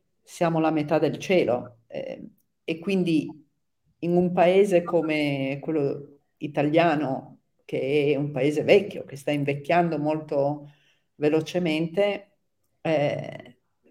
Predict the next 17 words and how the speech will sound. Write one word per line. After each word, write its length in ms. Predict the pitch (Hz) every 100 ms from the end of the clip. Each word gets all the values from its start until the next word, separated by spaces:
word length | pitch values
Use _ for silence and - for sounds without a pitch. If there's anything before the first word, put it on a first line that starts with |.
| _
perdere, 1040 | - 202 196 165 151 143 135 110 123 - -
se 160 | - 143
non 220 | 165 175
la 80 | 170
metà, 400 | 151 147 233 -
ma 180 | 147 143
comunque 500 | 160 180 196 - 143
una 240 | 143 143
buona 340 | 147 185 190
fetta 480 | 170 185 180 175 139
di 140 | 139 139
quelle 240 | 151 147
che 160 | 147 147
possono 480 | - 165 160 156
essere 380 | 160 165 165 160
le 160 | 156 147
risorse, 880 | 160 156 170 147 147 - 151 170